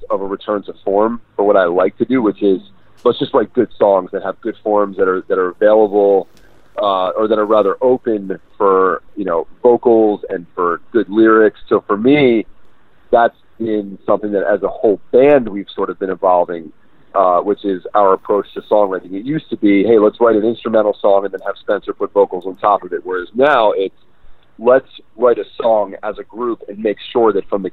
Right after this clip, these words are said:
get-go there's room for lyrics, there's room for vocals, there's a story that's being told one way or the other, there's a message that's being delivered, um, and, and something that's cohesive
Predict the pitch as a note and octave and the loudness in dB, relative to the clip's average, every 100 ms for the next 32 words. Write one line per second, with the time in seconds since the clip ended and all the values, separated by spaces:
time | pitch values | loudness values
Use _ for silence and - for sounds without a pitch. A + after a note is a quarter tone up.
0 | - C3+ - G#2+ F#2 E2+ - - - - | 0 0 2 2 2 2 -6 -20 -12 -4
1 | G#2+ E2+ A2+ A#2+ G#2+ A2+ G#2 G#2 G2 F#2+ | -4 -2 0 2 0 -2 0 0 2 0
2 | F#2 - G2 F#2 G#2 B2 A#2+ G#2+ F#2+ G2 | 0 -4 -4 -4 -2 0 0 -2 0 4
3 | F#2+ F#2+ F#2 - F2+ - - - A#2 A#2 | 2 0 -6 -6 -10 -10 -12 -2 2 2
4 | G#2+ G#2 - G#2 G2 G2+ G2 F#2+ G2+ G2+ | 2 -2 -4 -6 -6 -2 0 2 2 2
5 | G2 F#2+ F#2+ F#2+ F#2 G2 G#2 A2+ A2 G2+ | 2 2 2 0 -2 -6 -2 -2 -2 -16
6 | G2+ - G2 F2+ F#2+ F#2+ F#2+ F#2 - - | -12 -10 -8 -6 -4 -2 -2 -4 -8 -20
7 | - - - F#2+ F#2 F2 E2+ - G#2 F#2+ | -20 -10 0 2 2 -2 -10 -6 -4 -4
8 | F#2 G2 G2 - G2+ G#2 F#2 - - F#2+ | -6 -10 -6 -2 -2 -2 -10 -8 -6 -6
9 | - - G2 D#2+ | -8 -8 -4 -4